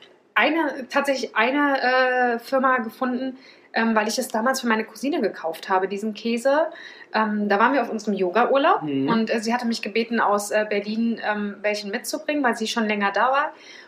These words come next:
Speaker 1: Und dann hab ich diesen Käse gekauft und hab den dort vor Ort ge-, getestet und den fand ich tatsächlich, äh, wirklich gut. Ähm,
Speaker 2: Aber ich frag mich ja bloß immer,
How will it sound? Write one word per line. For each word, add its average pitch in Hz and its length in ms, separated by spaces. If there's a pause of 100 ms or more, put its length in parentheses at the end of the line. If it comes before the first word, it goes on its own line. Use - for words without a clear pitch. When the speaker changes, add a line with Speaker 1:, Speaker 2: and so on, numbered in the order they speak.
Speaker 1:
Und 208 80
dann 226 60
hab 220 80
ich 208 80
diesen 202 180
Käse 202 260
gekauft 220 380
und 240 100
hab 240 120
den 214 120
dort 208 180
vor 214 100
Ort - 180
ge-, 202 120 (220)
getestet 226 400
und 240 100
den 247 120
fand 320 200
ich 339 60
tatsächlich, 294 580
äh, 277 200 (160)
wirklich 214 400
gut. 233 360 (640)
Ähm, 226 480 (320)
Speaker 2:
Aber - 140
ich 160 100
frag 165 200
mich 196 120
ja 190 80
bloß 175 200
immer, 185 240